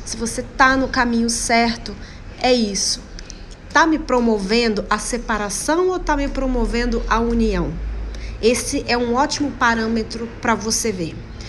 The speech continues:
Porque às vezes você pode se espiritualizar,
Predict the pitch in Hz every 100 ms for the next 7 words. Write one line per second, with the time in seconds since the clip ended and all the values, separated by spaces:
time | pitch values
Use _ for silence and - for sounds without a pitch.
0 | - - 240 247 - 247 240 233 226 240
1 | 233 226 240 - 233 - 226 226 214 226
2 | 226 214 - 254 233 - 247 233 240 226
3 | 226 180 208 214 254